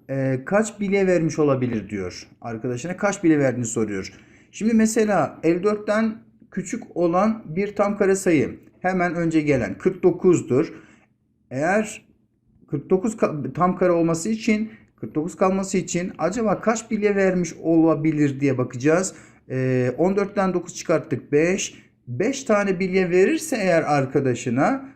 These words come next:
bir, e, kalan bilyelerin sayısı bir tam kare sayı yapacak. Ancak şıklarda yok. Zaten olabilir demiş. Denemeye devam edeceğiz. O kırk dokuzdan sonra gelen, yani öncesinde gelen bir tam kare sayı arıyoruz ki otuz altıdır o.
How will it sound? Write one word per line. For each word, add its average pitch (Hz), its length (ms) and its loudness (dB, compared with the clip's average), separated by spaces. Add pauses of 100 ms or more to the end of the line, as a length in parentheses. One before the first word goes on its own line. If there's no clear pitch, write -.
(140)
bir, 208 360 -6
e, 147 320 2
kalan 165 580 -2
bilyelerin 143 380 2
sayısı 160 480 0 (300)
bir 180 280 -4
tam 190 220 0
kare 175 220 2
sayı 170 280 0
yapacak. 180 500 2
Ancak 156 300 2
şıklarda 156 420 0
yok. 175 220 0
Zaten 156 300 2
olabilir 160 440 2
demiş. - 340 0 (260)
Denemeye 226 380 0
devam 175 280 4
edeceğiz. 123 480 -2
O 151 200 -6
kırk - 240 -4
dokuzdan 220 420 -2
sonra 220 360 0
gelen, 135 420 0 (100)
yani 104 220 -6
öncesinde 147 680 0
gelen 151 460 0 (300)
bir 190 260 0
tam 208 200 0
kare 214 160 0
sayı 196 200 0
arıyoruz 175 340 2
ki 185 100 0
otuz 165 200 -2
altıdır 185 360 0
o. 139 260 2